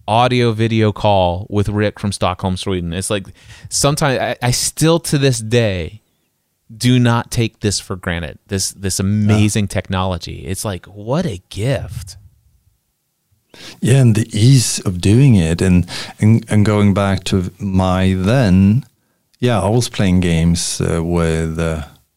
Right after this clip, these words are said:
Speaker 2: strangers online quite early, but you and I, we can reach out at any time and talk. The, it's so easy. I remember having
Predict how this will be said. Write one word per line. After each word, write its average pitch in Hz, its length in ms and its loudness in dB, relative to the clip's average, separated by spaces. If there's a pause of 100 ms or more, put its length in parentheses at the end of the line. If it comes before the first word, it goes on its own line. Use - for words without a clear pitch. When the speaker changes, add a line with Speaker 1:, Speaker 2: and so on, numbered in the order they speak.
(160)
Speaker 2:
strangers 98 1200 -2
online 92 640 2
quite 90 240 -4
early, 90 440 2 (800)
but 95 480 2 (320)
you 110 320 2
and 98 100 4
I, 101 240 2
we 90 160 0
can 101 240 2
reach 92 320 0
out 85 320 0
at 90 140 -4
any 82 220 2
time 85 400 2
and 80 120 -2
talk. 87 360 -2
The, 95 400 -2
it's - 260 -4
so 95 640 0
easy. 92 680 0 (340)
I 98 140 0
remember 110 840 4
having 85 380 0